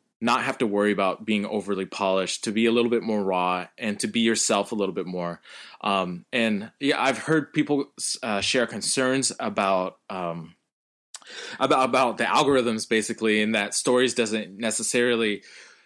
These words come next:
bring much value to you, especially if you're trying to build a, build a brand around your, your knife making. But in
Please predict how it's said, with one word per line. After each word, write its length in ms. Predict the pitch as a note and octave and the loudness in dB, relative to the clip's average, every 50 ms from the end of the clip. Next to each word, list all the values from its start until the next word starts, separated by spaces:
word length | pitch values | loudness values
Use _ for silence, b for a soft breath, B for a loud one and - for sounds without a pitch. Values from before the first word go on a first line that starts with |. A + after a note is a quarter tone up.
| B B _ _ _ _ _ _ _ _ _ _ _ _ _ - - E3 - - - | B B _ _ _ _ _ _ _ _ _ _ _ _ _ -18 -16 -16 -16 -16 -16
bring 380 | D#3+ B2 - C#3+ D3+ D#3+ D#3 | -16 -6 0 2 2 4 4
much 200 | D3 C#3+ C3 - | 2 2 0 0
value 420 | G2 A#2 B2 B2+ C#3 C3+ B2+ A#2+ A2 | 0 2 2 4 4 4 2 2 0
to 160 | - - B2 | 0 -2 0
you, 300 | G#2+ G#2+ A2 G#2+ A2 A2 | 0 0 2 0 0 0
especially 440 | A2 G#2+ - - B2+ A#2 - C3+ A#2+ | -2 -2 -2 -2 -2 -2 0 -2 -4
if 100 | G#2 A2 | -2 -4
you're 80 | A#2+ | -6
trying 280 | G#2+ - A#2 A2+ A2 G#2+ | -4 -2 -2 -2 -2 -2
to 300 | - - A2 G#2 G#2 F#2+ | -4 -4 -4 -4 -4 -6
build 320 | F2+ - A2+ A2 G#2+ G#2 | -4 -2 -2 0 0 0
a, 360 | G#2+ G#2 G#2 G2+ G#2 - - B2 | 0 0 0 0 -2 -4 -8 -8
build 240 | G2+ - A2 G#2 | -4 -2 -2 -2
a 60 | G#2+ F#2+ | -2 -4
brand 400 | - G#2 G#2+ G#2+ A2 A2+ A#2 A#2 | -4 -2 0 0 0 0 0 -2
around 320 | G#2 G2 F#2+ F#2+ F#2+ F#2 | -2 -2 -2 -4 -4 -4
your, 180 | F#2 F#2 E2+ - _ _ | -6 -8 -8 -10 _ _
your 240 | - - G#2+ G2+ G2 | -18 -10 -6 -6 -4
knife 280 | F#2 G2 G#2+ A2+ - - | -2 -2 -2 -4 -4 -6
making. 480 | F#2+ F2+ E2+ - F2+ F2 E2+ F2+ G2+ - _ | -6 -6 -6 -8 -8 -8 -10 -10 -14 -6 _
But 280 | - G#2+ G2+ G2 - - - - - - - - _ _ _ _ _ _ - | 0 0 0 0 -2 -6 -14 -20 -20 -20 -20 -20 _ _ _ _ _ _ -4
in 420 | C#3 B2+ B2 A#2+ A#2 A2+ A2 G#2 | -2 -2 0 0 0 -2 -4 -6